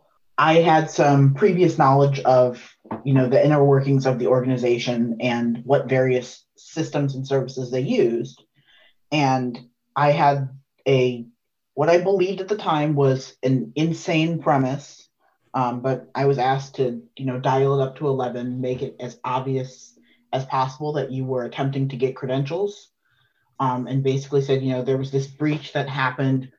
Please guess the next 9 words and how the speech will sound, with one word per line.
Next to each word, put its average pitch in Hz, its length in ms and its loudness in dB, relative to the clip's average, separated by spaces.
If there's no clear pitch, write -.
with 123 180 -14
Facebook. 135 680 -2
I - 40 -16
spelled 135 320 -4
the 127 80 -10
name 127 200 -8
Facebook 135 480 -2
wrong. 123 600 -6
Um, 120 400 -6